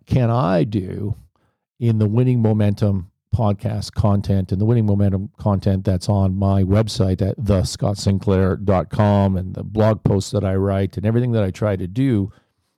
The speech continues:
uh, for you, what can I do to get you into that two percent, to try to help you understand what needs to happen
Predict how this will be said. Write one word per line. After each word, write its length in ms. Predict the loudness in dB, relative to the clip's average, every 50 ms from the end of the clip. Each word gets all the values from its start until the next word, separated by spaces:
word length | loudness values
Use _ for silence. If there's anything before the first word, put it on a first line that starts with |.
| -20 _ -4
uh, 140 | -2 -2 -2
for 180 | -2 -4 -4 -2
you, 280 | 0 2 2 2 2
what 200 | 2 2 0 0
can 160 | -2 -2 0
I 200 | 0 0 0 0
do 420 | 0 -2 -2 -2 -2 -4 -6 -8 -10 _ _ _ _ _ _ _ _ _ _ _ _ _ _ _ _ _ _ _
to 80 | -2
get 220 | 0 0 0 2 2
you 80 | 2
into 200 | 2 2 2 2
that 240 | 4 2 2 0 -2
two 200 | 0 0 0 0
percent, 480 | 0 -2 -4 -2 -2 -2 -2 -2 -4 -8
to 80 | -4
try 140 | -2 0 0
to 80 | 0 0
help 300 | 2 2 0 0 0 0
you 160 | 2 2 2
understand 800 | 2 2 0 -4 -4 -4 -2 -2 0 0 0 0 -2 -4 -6 -8 _ _ _ _ _ _ _ _ _ _
what 220 | -2 -2 -2 0
needs 460 | -2 -2 0 0 2 2 0 -2 -2
to 100 | -4 -6
happen 640 | -4 -2 0 0 0 0 0 -2 -2 -2 -6 -8